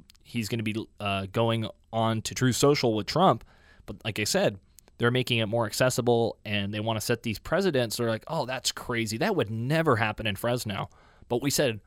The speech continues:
many other things. This would never happen in our country. This would never happen. This is just unthinkable. But again, we're over here playing checkers. They're playing three D chess over there. They're not playing by the same rules.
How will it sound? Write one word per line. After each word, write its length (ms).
many 500
other 240
things. 360
This 180
would 140
never 400
happen 320
in 80
our 100
country. 520
This 220
would 140
never 340
happen. 440
This 160
is 100
just 340
unthinkable. 960
But 120
again, 560
we're 260
over 120
here 180
playing 400
checkers. 760
They're 160
playing 340
three 280
D 160
chess 380
over 200
there. 160
They're 120
not 180
playing 260
by 120
the 100
same 340
rules. 440